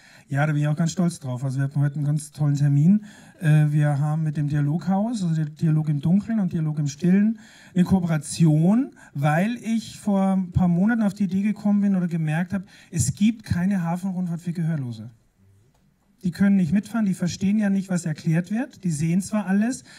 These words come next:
aber es wird ihnen nichts erklärt. Und dadurch sind wir in Kontakt gekommen, habe ich das Dialoghaus angesprochen, gesagt, „Wollen wir nicht, wie sieht's denn aus?“ Ja, und das ist das neue Projekt, eines davon jetzt in dieser Saison,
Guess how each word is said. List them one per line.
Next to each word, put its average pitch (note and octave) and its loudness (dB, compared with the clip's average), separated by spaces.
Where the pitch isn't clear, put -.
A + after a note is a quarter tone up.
aber F3 2
es F3+ -2
wird F#3 4
ihnen F#3+ 4
nichts F#3+ 0
erklärt. F3+ 2
Und F3 2
dadurch F3+ 6
sind G3 6
wir F#3 4
in F3+ 0
Kontakt F3+ 2
gekommen, F#3+ 2
habe F3+ 6
ich F3+ 4
das E3+ 0
Dialoghaus E3 2
angesprochen, A3 0
gesagt, E3 0
„Wollen F3+ 8
wir A3+ 4
nicht, A#3+ 0
wie F#3+ 4
sieht's F#3 0
denn D#3 2
aus?“ D3 2
Ja, G#3+ 6
und C#3 4
das D#3 2
ist G3+ 2
das F3+ 4
neue F3+ 8
Projekt, D#3+ 4
eines F3+ 6
davon G3+ 4
jetzt F#3+ 4
in F#3 6
dieser F3 6
Saison, D#3+ 2